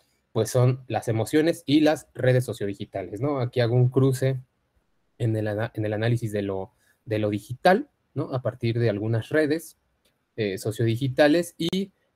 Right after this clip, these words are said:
las emociones, ¿no? Ese es el primer, eh, digamos, la primera parte. La segunda parte es un análisis ya más micro, ¿no? De cómo se construyen procesos de identificación a partir de,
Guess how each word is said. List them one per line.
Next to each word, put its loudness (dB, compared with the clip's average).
las -2
emociones, -6
¿no? -6
Ese -4
es -2
el 4
primer, 2
eh, -6
digamos, -4
la -6
primera 2
parte. 6
La 0
segunda 4
parte 6
es 2
un 6
análisis 2
ya 2
más 2
micro, 2
¿no? 0
De 0
cómo 2
se -2
construyen 0
procesos -2
de 2
identificación -6
a 0
partir -2
de, -2